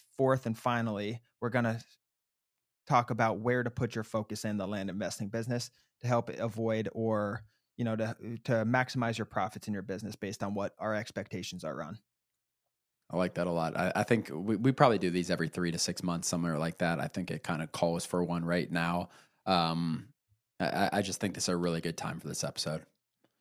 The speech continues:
Speaker 1: I, I, I wanna start by talking about current market update, Ron, because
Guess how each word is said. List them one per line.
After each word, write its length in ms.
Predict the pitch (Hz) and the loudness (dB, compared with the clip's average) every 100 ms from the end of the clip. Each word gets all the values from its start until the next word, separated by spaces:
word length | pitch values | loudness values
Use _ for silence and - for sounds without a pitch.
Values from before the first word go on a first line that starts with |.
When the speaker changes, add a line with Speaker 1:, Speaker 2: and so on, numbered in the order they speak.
| _ _ - | _ _ 4
Speaker 1:
I, 140 | 156 156 | 4 6
I, 140 | 151 | 6
I 60 | 151 | 6
wanna 200 | 190 254 | 6 4
start 240 | - 180 175 | 4 4 4
by 80 | |
talking 280 | 151 151 151 | 6 4 4
about 140 | 147 120 | 2 0
current 320 | - 151 123 | 2 2 4
market 320 | 127 127 120 | 4 4 2
update, 380 | 131 147 127 110 | 2 2 0 0
Ron, 240 | 120 120 | 0 0
because 480 | 120 - 127 120 - | 0 2 4 2 -2